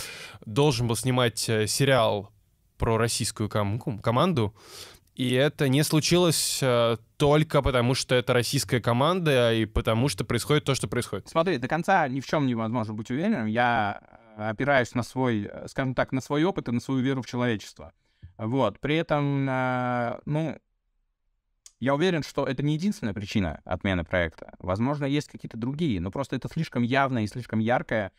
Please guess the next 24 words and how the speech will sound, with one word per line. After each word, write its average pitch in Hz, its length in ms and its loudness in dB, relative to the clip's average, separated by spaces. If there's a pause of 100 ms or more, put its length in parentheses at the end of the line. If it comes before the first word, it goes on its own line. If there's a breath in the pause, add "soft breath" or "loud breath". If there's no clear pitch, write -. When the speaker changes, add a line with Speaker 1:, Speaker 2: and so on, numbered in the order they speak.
(160 loud breath)
Speaker 2:
и 117 80 -12
слишком 165 400 -2
многое 143 540 0
объясняющее, 120 680 -4
да? 117 240 -4 (320)
Поэтому 123 880 -2
говорят 131 380 0
только 123 240 -4
про 113 120 -6
нее. 113 440 -2
Возможно, 131 480 0
возможно, 120 340 -2
я 117 140 -4
не 117 100 -2
прав, 190 260 -2 (440)
но 139 460 0
пока 151 800 0 (1080)
я 110 220 2
вот 139 180 -2 (160)
исхожу 120 420 -2
именно 131 260 2
из 107 60 -2
такой 101 200 -4
парадигмы. 87 420 -6